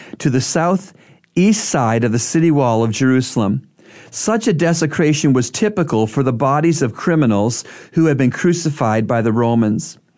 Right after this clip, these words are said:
Joseph of Arimathea spared our Lord this disgrace by offering his new and unused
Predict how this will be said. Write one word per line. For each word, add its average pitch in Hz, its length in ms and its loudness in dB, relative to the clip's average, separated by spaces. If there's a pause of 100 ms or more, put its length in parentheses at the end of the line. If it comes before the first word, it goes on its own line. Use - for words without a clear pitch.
(380)
Joseph 208 540 0
of 147 140 0
Arimathea 139 680 2
spared 190 720 -2
our 135 140 0
Lord 127 440 2 (460)
this 151 260 0
disgrace 123 680 -2
by 131 340 -2 (320)
offering 180 540 0
his 139 260 2
new 156 380 4 (120)
and 131 320 0
unused 139 800 2